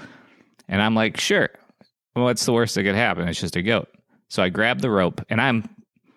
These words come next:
probably, like, three and a half feet tall, four feet tall. This goat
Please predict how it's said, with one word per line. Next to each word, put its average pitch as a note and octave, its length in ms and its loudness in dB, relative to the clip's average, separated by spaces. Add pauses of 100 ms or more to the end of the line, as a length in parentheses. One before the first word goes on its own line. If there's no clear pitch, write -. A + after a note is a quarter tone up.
(220)
probably, D2 340 -4
like, - 260 -12
three - 360 -10
and D#2 80 -6
a D#2+ 40 -6
half D#2+ 280 -2
feet E2+ 180 -4
tall, F#2 260 -2
four G#2 220 -2
feet G#2 220 -2
tall. A2+ 320 0 (1040)
This D3 280 0
goat G2 380 0